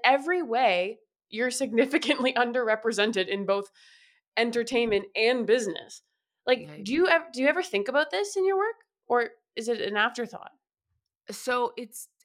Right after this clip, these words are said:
Speaker 2: it's definitely, it's, there's that line in between.
Speaker 1: Yeah.
Speaker 2: Because it's like, it is a thought, but, like, should I obsess over it? Because I can. I'm a deep thinker.
Speaker 1: Mm-hmm. That's right.
Speaker 2: <laughs>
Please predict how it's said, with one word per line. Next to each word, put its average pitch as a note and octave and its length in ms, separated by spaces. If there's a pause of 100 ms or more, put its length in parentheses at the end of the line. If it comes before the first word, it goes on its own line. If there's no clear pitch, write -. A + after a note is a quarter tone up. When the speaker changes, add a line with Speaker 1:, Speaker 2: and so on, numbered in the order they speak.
Speaker 2:
it's C4 380
definitely, C#4+ 880
it's, - 240 (720)
there's G#3 240
that D#3 200
line D#3 280
in C#3 100
between. B2+ 580 (680)
Speaker 1:
Yeah. C4 300 (420)
Speaker 2:
Because B3 320
it's C4+ 240
like, C4 200
it G3+ 140
is A3 200
a B3 60
thought, A#3 440 (160)
but, G3 160
like, D#3+ 220 (960)
should F#3+ 200
I E3 80
obsess C#3+ 500
over B3+ 340
it? D4 260 (880)
Because D#3+ 280
I D3+ 100
can. D#3+ 600 (480)
I'm D3+ 160
a D#3 80
deep F3+ 220
thinker. E3 540 (220)
Speaker 1:
Mm-hmm. C#4+ 540 (260)
That's - 180
right. C#4 300
Speaker 2:
<laughs> - 100